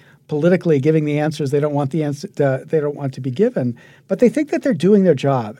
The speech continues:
But when they think about Congress, they think of an institution where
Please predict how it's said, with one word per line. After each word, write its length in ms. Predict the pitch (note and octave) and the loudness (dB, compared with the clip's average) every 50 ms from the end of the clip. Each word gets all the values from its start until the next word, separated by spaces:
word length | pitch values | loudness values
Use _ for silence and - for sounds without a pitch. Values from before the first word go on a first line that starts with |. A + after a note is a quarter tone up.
| - - D#3 | -14 -8 -4
But 160 | C#3 G#3+ A#3 | -2 0 2
when 120 | A3+ G#3 A3 | 4 4 4
they 100 | A#3 G#3+ | 4 4
think 220 | A3+ - D4 - | 2 0 -4 -2
about 240 | C4 B3+ A3 - - | 0 0 0 0 -2
Congress, 720 | - - A3 C#4 E4 E4 - C#3 A2+ A#2 C3 - - - _ _ _ _ _ _ _ _ _ _ _ _ - | -6 -8 -6 -6 -4 -2 -2 -4 -4 -6 -10 -14 -16 -20 _ _ _ _ _ _ _ _ _ _ _ _ -2
they 100 | G3+ G3 | 0 2
think 180 | - C#4 C4 | 2 2 2
of 120 | C#4+ A3+ G3+ | 4 4 4
an 80 | F#3+ | 6
institution 920 | G3 F#3+ E3+ - - - F3 - - - B3 C#4+ B3 - - F3 E3 D#3 D#3 | 4 4 2 0 -4 -8 -8 -6 -2 0 2 2 2 2 2 2 2 4 4
where 320 | D#3+ E3+ D#3+ D#3 D#3 | 4 6 6 6 4